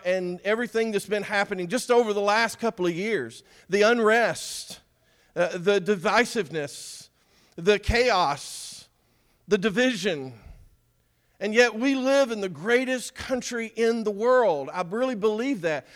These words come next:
We've got flaws. We've got flaws.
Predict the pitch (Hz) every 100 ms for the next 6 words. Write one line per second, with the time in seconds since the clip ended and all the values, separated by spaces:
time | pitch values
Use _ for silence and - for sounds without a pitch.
0 | - 240 349 339 277 220 214 220 180 117
1 | 104 - - _ _ _ _ _ _ _
2 | 160 233 202 214 190 - 175 147 117 110
3 | - -